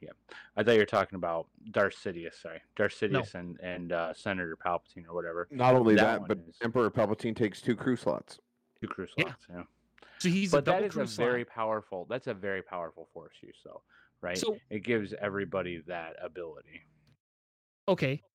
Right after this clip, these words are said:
Speaker 2: you're right. So y-, there's no range difference. But for four points less, you just get a range difference. And a huge difference, as Charles pointed out, is this card only affects you.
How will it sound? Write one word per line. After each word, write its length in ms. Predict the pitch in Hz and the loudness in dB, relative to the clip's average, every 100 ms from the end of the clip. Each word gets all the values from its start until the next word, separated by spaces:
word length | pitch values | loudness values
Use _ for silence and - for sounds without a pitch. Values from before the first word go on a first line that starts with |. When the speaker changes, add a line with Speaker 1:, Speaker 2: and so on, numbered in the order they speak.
| _ - | _ 2
Speaker 2:
you're 180 | 180 | 4
right. 320 | 226 143 175 - - | 4 2 0 -10 0
So 120 | 160 | 2
y-, 140 | 151 165 | 4 4
there's 260 | 170 147 | 4 4
no 140 | 170 165 | 0 0
range 520 | 151 170 175 165 - - | 2 0 0 -2 -6 0
difference. 500 | 151 117 110 - - _ _ _ 170 | 0 0 -12 -14 -16 _ _ _ 0
But 100 | - | 2
for 140 | 156 | 0
four 260 | - 196 214 | 2 2 4
points 400 | 214 202 180 208 | 2 2 0 2
less, 360 | 254 180 - - 170 | 4 4 0 -6 -4
you 100 | 170 | 0
just 180 | 180 | 2
get 120 | 180 151 | 2 2
a 40 | |
range 360 | 151 160 151 - | 2 2 0 -2
difference. 500 | 120 113 104 - - _ _ - | -4 -4 -12 -14 -16 _ _ 2
And 180 | 180 185 | 4 4
a 40 | |
huge 480 | - 214 302 349 - | 2 4 6 4 4
difference, 420 | 202 196 135 135 | 2 4 0 0
as 120 | 135 | -2
Charles 340 | - 202 208 - | 0 0 0 -2
pointed 320 | 185 165 160 | 0 2 2
out, 300 | 247 135 - _ - | 0 -2 -8 _ 2
is 200 | 170 147 131 | 2 2 4
this 260 | 214 240 | 4 4
card 500 | - 285 294 160 151 _ _ - | 0 2 4 4 4 _ _ 4
only 320 | 254 311 311 | 6 6 4
affects 480 | 294 - 262 - - | 4 4 2 0 0
you. 360 | 220 240 139 | 4 4 4